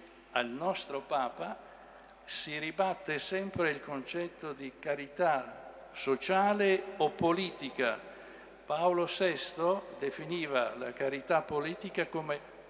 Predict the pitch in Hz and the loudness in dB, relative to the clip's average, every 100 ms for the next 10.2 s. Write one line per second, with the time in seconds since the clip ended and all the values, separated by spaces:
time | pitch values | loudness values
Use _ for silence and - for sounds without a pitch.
0 | - 123 - 147 131 127 120 110 - 135 | -10 -8 0 2 2 2 0 -2 -6 -8
1 | 123 123 117 127 170 131 117 139 135 143 | -6 -8 -8 -4 -2 -2 -4 -4 -4 -4
2 | 139 117 135 139 170 175 151 147 170 185 | -4 -8 2 4 4 2 0 0 4 4
3 | 190 165 151 147 135 - 143 139 - 202 | 4 0 0 2 2 6 6 4 0 0
4 | 156 120 - 151 165 151 139 170 170 156 | 0 -4 -4 -2 0 -2 -2 -2 -2 -2
5 | 151 143 165 170 170 208 131 - - - | -2 -2 -4 -4 0 2 0 -4 -14 -16
6 | - - - - 151 160 160 160 156 147 | -16 -18 -18 -10 -4 -4 0 0 0 -4
7 | 160 160 - 190 190 143 135 135 135 135 | -8 -8 -4 -4 -2 -4 -2 -2 0 2
8 | 165 160 147 135 - - - - - - | 2 2 2 -2 -2 -14 -16 -18 -20 -20
9 | - - - 135 135 139 139 131 139 131 | -20 -12 -10 -8 -8 -8 -6 -6 -6 -6
10 | 117 127 | -8 -12